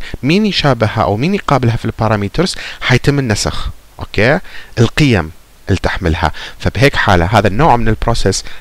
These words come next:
نوع من العملية بنسميها بالpass by value، التمرير عن طريق القيم.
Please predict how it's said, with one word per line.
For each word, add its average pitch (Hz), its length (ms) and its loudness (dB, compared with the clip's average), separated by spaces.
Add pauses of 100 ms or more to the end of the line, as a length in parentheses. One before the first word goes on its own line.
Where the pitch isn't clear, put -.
(100)
نوع 120 180 0
من 135 100 0
العملية 110 320 2
بنسميها 98 520 -2
بالpass 113 480 0 (300)
by 90 200 -2 (300)
value، 67 340 -4 (460)
التمرير 101 540 0 (140)
عن 92 60 -4
طريق 85 280 -2 (140)
القيم. 87 400 0